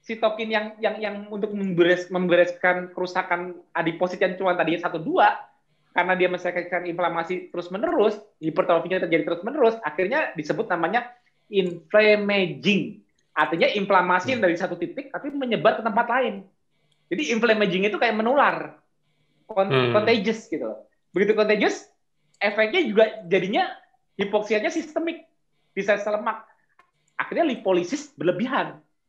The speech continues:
Speaker 1: Karena hipoksinya kan memicu insulin resistan, Mas.
Speaker 2: Iya.
Speaker 1: Nah, akhirnya kan lipolisis berlebihan,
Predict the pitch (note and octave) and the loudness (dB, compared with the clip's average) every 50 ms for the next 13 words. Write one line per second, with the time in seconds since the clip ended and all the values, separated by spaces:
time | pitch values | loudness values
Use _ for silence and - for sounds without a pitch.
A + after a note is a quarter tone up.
0 | _ _ _ _ _ _ _ _ _ E3+ A3 E4 F4 D#4 G3+ G3 G3+ G3+ G3+ A3 | _ _ _ _ _ _ _ _ _ 0 0 2 0 0 0 -2 -4 -4 -2 -2
1 | B3 B3+ E4 E4 D#4+ D4 C4+ A3 - C4 A#3 A3 A#3 B3 A#3 A#3 A3 A3 A3 D4+ | 0 0 0 -2 -2 -4 -4 -6 -6 -6 -6 -4 -4 -2 -2 0 -2 -2 -2 -2
2 | C#4 - G#3+ D3 A#2+ A#2 - - - _ _ _ _ _ _ _ _ _ _ _ | -2 -2 -2 -2 -2 -6 -10 -12 -18 _ _ _ _ _ _ _ _ _ _ _
3 | _ _ _ _ _ _ - A2+ G#2 - - - - _ _ _ _ _ _ _ | _ _ _ _ _ _ -8 -8 -8 -8 -12 -20 -20 _ _ _ _ _ _ _
4 | _ _ _ _ _ C3+ D3 E3 D#3+ D3 C3+ A#2+ A#2 A#2 - - - - B2+ - | _ _ _ _ _ 2 2 4 4 2 0 -2 -4 -8 -14 -10 -8 -8 -2 -2
5 | E3+ E3+ G#3 C4 D4+ F4+ F#4 F4+ - - - _ _ _ - G3 G3 G#3+ G#3 G3+ | -2 0 2 2 2 2 0 0 -8 -14 -20 _ _ _ -2 -2 2 2 2 2
6 | G3+ G3+ G#3 F3 F3+ E3 F3 D#3+ D3 D3 D3+ D3+ F3 B3+ E4+ | 2 0 -2 -4 0 2 2 2 4 2 2 4 4 4 2